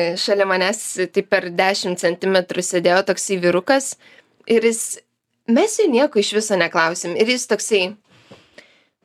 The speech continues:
"Nu, tai va, kadangi aš nužudžiau žmogų," ir stebi tiesiog mūsų visų reakcijas.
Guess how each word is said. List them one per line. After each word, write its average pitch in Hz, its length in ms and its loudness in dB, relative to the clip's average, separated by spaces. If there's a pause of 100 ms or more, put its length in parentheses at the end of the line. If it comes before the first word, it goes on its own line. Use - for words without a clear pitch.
(120)
"Nu, 523 340 0
tai 311 100 2
va, 247 140 0
kadangi 254 420 0
aš 240 160 -4
nužudžiau 220 540 0
žmogų," 185 640 0 (880)
ir 226 140 2 (140)
stebi 208 540 0
tiesiog 190 400 -2
mūsų 196 400 -2
visų 202 260 0
reakcijas. 175 800 -2